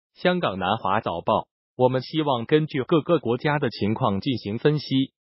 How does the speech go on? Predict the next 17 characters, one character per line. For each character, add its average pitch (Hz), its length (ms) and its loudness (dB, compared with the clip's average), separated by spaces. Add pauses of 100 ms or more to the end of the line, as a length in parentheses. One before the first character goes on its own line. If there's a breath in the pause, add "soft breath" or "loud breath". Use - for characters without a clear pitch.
因 143 200 -2
为 131 160 0
只 113 160 0
有 139 200 2
这 135 180 0
样， 95 220 -2 (220)
欧 147 180 0
洲 147 160 -2
公 180 220 -2
民 104 240 -2
才 101 260 -2
会 160 200 0
清 196 260 -4
楚 90 240 -6
地 90 100 -2
看 120 240 -4
到 107 280 -2